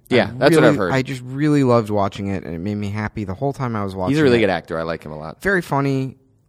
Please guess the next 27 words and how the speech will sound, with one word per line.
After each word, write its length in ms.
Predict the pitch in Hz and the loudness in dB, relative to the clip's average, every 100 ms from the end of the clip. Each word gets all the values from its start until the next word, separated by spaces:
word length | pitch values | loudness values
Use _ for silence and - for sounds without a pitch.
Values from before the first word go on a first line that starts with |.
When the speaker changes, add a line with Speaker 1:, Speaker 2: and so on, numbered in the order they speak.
| _ | _
Speaker 1:
great 400 | - 156 160 - | -2 0 0 -2
actors, 540 | 117 120 - 117 110 - | -2 -2 -2 -2 -4 -4
great 240 | 123 110 | -6 -6
characters, 880 | 110 101 101 98 92 92 - - - _ _ _ _ _ _ _ | -4 -4 -4 -4 -4 -4 -6 -10 -12 _ _ _ _ _ _ _
and 360 | 117 107 104 101 | -4 -2 -2 -4
you'll 140 | 113 | -4
be 120 | 110 110 | -4 -6
so 160 | 123 | -4
hungry 340 | 110 101 90 92 | -4 -4 -4 -6
when 120 | 90 | -6
you're 80 | 87 | -6
done 180 | 87 | -6
watching 320 | 87 85 - 92 | -6 -8 -8 -10
it, 140 | 85 | -6
and 120 | 95 | -4
it's 140 | 95 92 | -2 -2
such 140 | 87 | -2
Speaker 2:
Mm. 40 | 82 | -4
Speaker 1:
good 160 | 80 | -6
food 180 | 101 90 | -6 -10
photography. 580 | 92 82 82 82 85 82 - - - _ _ _ _ _ - | -10 -8 -8 -8 -8 -8 -8 -18 -20 _ _ _ _ _ 0
Speaker 2:
Uh, 380 | 131 135 131 135 | 4 6 4 2
next 160 | 147 | 0
one 60 | 156 | -4
is 80 | 123 | -4
from 80 | 113 | -4
Sparkletone. 640 | 131 160 143 117 113 | 0 0 0 -2 -2